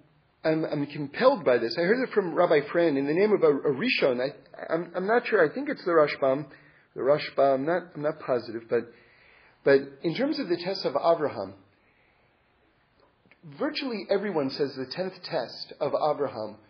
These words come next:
was the Akedah, was the binding of Yitzchak.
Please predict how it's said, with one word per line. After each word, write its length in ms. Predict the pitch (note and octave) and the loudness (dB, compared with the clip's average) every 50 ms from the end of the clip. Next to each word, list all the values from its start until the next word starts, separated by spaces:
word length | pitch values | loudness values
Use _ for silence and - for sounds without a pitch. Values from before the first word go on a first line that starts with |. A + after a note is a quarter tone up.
| _ _ _ _ | _ _ _ _
was 220 | - C#3+ C#3+ C#3 | -4 -4 -4 -4
the 200 | C#3+ C#3+ C#3+ C#3 | -4 -4 -4 -4
Akedah, 480 | C#3 - - D3 C#3 C3 - - - - - | -4 -4 -6 -4 -4 -4 -4 -6 -10 -8 -8
was 120 | B2+ B2 - | -8 -6 -6
the 80 | C3+ | -6
binding 400 | C3 C3 C3 C#3+ D3+ D3 C3+ B2+ | -2 0 0 0 0 -2 -4 -6
of 280 | A#2+ G#2 G2+ - - B2+ | -6 -10 -10 -14 -6 -6
Yitzchak. 400 | C3 C3 - - - G#2+ - | -4 -4 -6 -12 -12 -12 -14